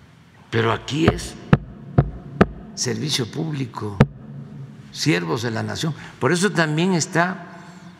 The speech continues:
grave lo de García Luna y de cualquier servidor público,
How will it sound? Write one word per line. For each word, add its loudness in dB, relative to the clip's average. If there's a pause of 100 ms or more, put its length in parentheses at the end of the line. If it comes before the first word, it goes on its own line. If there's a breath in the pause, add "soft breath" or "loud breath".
(640)
grave 2
lo -6
de -2
García -4
Luna -2
y 0
de 2
cualquier 0
servidor 2
público, -4